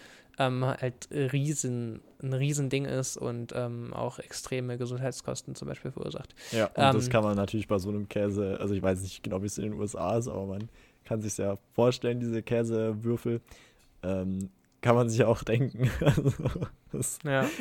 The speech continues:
Speaker 2: ist echt eine Scheißqualität, unter anderem in Neuseeland auch. Aber in Neuseeland ist es durchaus auch angekommen, da qualitativ,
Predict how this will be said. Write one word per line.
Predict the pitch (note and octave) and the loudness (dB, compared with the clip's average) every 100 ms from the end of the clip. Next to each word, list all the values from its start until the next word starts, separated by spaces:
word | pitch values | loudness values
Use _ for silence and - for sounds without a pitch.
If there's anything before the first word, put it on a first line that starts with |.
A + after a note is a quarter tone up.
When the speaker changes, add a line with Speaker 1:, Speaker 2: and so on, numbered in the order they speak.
| D3+ | -2
Speaker 2:
ist | C#3 C3+ | -2 0
echt | C3+ C#3+ - | 2 2 2
eine | B2 A#2+ | 0 4
Scheißqualität, | B2+ C3 B2+ A#2+ C3+ B2+ | 4 4 2 2 2 2
unter | B2+ A#2 | 0 0
anderem | B2 A#2 | 0 0
in | |
Neuseeland | A2+ G2 A2 G#2 | -2 -2 -4 -2
auch. | - - | -6 -2
Aber | - B2+ D3 | 2 4 4
in | |
Neuseeland | B2+ G#2 A#2+ C3+ | 2 0 0 -2
ist | - | -4
es | G#2+ | -2
durchaus | C3 - B2 B2 | -2 0 -4 -2
auch | G#2 - | -4 -4
angekommen, | B2+ G#2 - G#2+ | -4 -2 -2 -2
da | A2 G#2 G#2 - - - | -2 -2 -4 -10 -20 -10
qualitativ, | - G#2+ G#2+ G2+ - A2+ - | -4 -2 -2 -4 -4 -6 -8